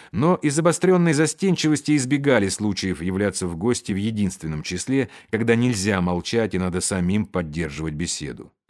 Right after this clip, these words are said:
Обыкновенно они двумя долговязыми фигурами вырастали у знакомых, когда у них собиралось общество, забивались куда-нибудь в угол понезаметнее и молча проводили вечер, не участвуя в общем разговоре.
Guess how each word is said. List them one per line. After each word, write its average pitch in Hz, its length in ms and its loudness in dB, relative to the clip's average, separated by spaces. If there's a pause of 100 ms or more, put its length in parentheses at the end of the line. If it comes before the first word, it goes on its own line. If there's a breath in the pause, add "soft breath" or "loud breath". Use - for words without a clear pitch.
(280 loud breath)
Обыкновенно 175 600 2
они 170 180 4
двумя 151 460 2
долговязыми 127 640 2
фигурами 127 520 0
вырастали 104 560 0
у 92 100 0
знакомых, 120 720 -4 (300 loud breath)
когда 98 280 0
у 101 60 2
них 101 180 0
собиралось 95 520 0
общество, 87 580 -6 (240 loud breath)
забивались 143 600 2
куда-нибудь 131 420 0
в 104 160 -2
угол 107 240 0
понезаметнее 110 920 -2
и 110 160 -2
молча 143 520 2
проводили 113 460 0
вечер, 104 540 -2
не 120 180 -2
участвуя 98 640 -2
в 80 100 -4
общем 82 360 -4
разговоре. 71 640 -10